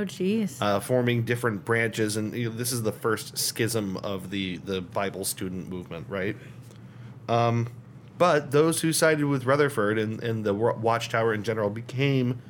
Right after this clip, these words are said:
Speaker 2: eventually the branch we know today, uh, you know, s-, uh, setting aside a few separate schisms later on, they become what we know today as the Jehovah's Witnesses.
Speaker 1: I needed a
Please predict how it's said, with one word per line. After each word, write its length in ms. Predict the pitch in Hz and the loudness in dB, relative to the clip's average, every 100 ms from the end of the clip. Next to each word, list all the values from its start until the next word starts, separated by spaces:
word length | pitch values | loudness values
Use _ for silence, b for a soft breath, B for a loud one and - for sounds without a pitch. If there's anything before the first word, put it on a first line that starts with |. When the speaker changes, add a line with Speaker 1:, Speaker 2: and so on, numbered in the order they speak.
| B B | B B
Speaker 2:
eventually 500 | 131 131 139 139 127 | 2 4 4 4 2
the 140 | 113 107 | 2 2
branch 340 | 113 117 117 | 2 2 0
we 180 | 113 107 | -4 -2
know 220 | 104 101 | 0 0
today, 380 | - 98 92 - - - - - - - | -2 -2 -2 -4 -14 -20 -20 -20 -20 -2
uh, 300 | 107 95 95 - | 2 4 2 -2
you 160 | 101 | -4
know, 360 | 95 90 90 - - - | -4 -2 -4 -6 -12 -12
s-, 220 | - - | -10 -6
uh, 240 | 110 101 | -2 -2
setting 280 | 101 143 117 | -2 -2 0
aside 260 | 110 117 107 | 2 2 2
a 80 | 90 | -2
few 400 | - 127 117 113 B B B B | 0 2 2 -2 B B B B
separate 500 | - 139 123 127 101 | -2 0 2 2 0
schisms 520 | - 127 120 123 113 | -2 -2 0 0 0
later 380 | 113 113 107 107 | 0 2 2 0
on, 340 | 104 98 92 - - - - - - - - - 117 | 0 -2 -4 -8 -16 -20 -20 -20 -20 -18 -18 -14 0
they 140 | 123 | 2
become 560 | 127 120 131 117 104 101 110 110 113 | 2 0 0 0 -2 -6 -10 -10 -6
what 120 | 110 123 | -2 -2
we 80 | 123 | 0
know 180 | 107 | -2
today 300 | 104 110 98 | -2 -2 -2
as 240 | 87 92 - | -2 -4 -8
the 220 | - 95 | -8 -6
Jehovah's 440 | 90 95 90 85 87 | -6 -6 -8 -10 -10
Witnesses. 560 | 65 82 80 - - - - - - - - - - - - - - | -10 -10 -12 -12 -14 -16 -18 -18 -18 -20 -20 -20 -20 -20 -20 -14 -4
Speaker 1:
I 60 | |
needed 360 | 185 180 165 170 | -2 0 -2 -6
a 80 | 160 | -8